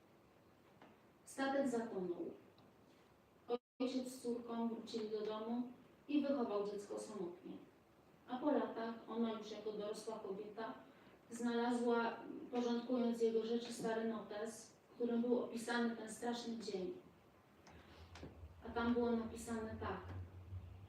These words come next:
„Wyruszając w tę podróż, wiedzieliśmy oboje, że ona jest śmiertelnie chora. Panie Boże, jak ja chciałem za nią umrzeć.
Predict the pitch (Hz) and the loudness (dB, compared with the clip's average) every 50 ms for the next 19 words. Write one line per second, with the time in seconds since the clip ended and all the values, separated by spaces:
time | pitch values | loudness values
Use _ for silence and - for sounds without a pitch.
0 | - - - 214 214 - 233 233 - 254 254 269 285 277 277 - - - 226 226 | -16 -10 -4 -2 0 0 0 0 2 4 4 4 6 4 2 0 -2 -4 -2 -2
1 | 233 226 226 214 208 208 220 240 247 262 - - - - - - - - - - | 0 0 0 -2 -2 -2 -2 0 0 -2 -4 -4 -8 -8 -10 -10 -12 -14 -14 -14
2 | - - - - - - - 247 254 240 247 254 247 247 254 - 226 226 226 220 | -14 -14 -14 -14 -10 -8 -2 2 2 4 6 6 6 6 4 4 2 -2 -2 -2
3 | 226 226 226 233 240 240 240 233 233 220 214 214 214 214 214 220 233 226 - - | -2 4 6 6 6 6 6 4 4 4 2 2 0 2 2 0 0 0 -2 -2
4 | 233 233 226 226 - 220 214 214 208 208 208 202 185 196 190 175 170 165 170 - | 0 0 2 0 0 -2 -4 -4 -4 -6 -6 -6 -2 -2 -2 -2 -2 -4 -6 -8
5 | - - - - - - - - - - - - - - - - - - 254 254 | -12 -16 -16 -16 -16 -16 -16 -18 -18 -18 -18 -18 -18 -18 -16 -16 -10 0 4 4
6 | 247 240 240 226 - 240 247 247 247 247 240 233 226 233 233 240 240 240 - 254 | 6 6 6 6 6 6 6 6 8 8 6 6 6 6 6 4 4 2 2 4
7 | 240 233 233 233 220 233 226 226 220 214 208 208 - 208 202 196 190 196 190 185 | 4 4 4 4 2 2 0 0 0 0 -2 -2 -4 -4 -6 -6 -4 -4 -4 -6
8 | - | -8